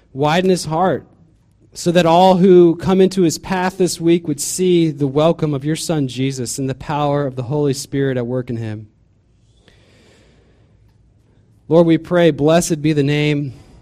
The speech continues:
of God forever and ever, to whom belong wisdom and might. He changes times and seasons. He removes kings and sets up kings. He gives wisdom to the wise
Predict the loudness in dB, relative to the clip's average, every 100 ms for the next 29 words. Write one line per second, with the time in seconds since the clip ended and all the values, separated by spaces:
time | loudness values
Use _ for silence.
0 | -10 -2 0 2 0 -2 -6 -2 -2 0
1 | 0 0 -6 -12 -6 -2 -2 -2 -6 -10
2 | _ _ _ _ -6 -2 0 2 0 -4
3 | -12 _ _ _ -2 2 4 2 0 2
4 | 2 2 2 2 0 -2 -4 -8 _ _
5 | _ _ _ _ _ -8 -6 -2 0 0
6 | 0 -6 -4 -2 0 0 -2 -4 -2 0
7 | 0 -2 -2 -4 -10 -16 _ _ -4 -2
8 | 0 2 2 0 -6 -2 0 2 2 0
9 | -4 -8 -8 -4 -2 0 0 0 -2 -2
10 | 0 0 -2 -8 -14 -14 -8 0 2 2
11 | 2 2 2 2 0 -2 -6 -2 -2 0
12 | -2 -2 -6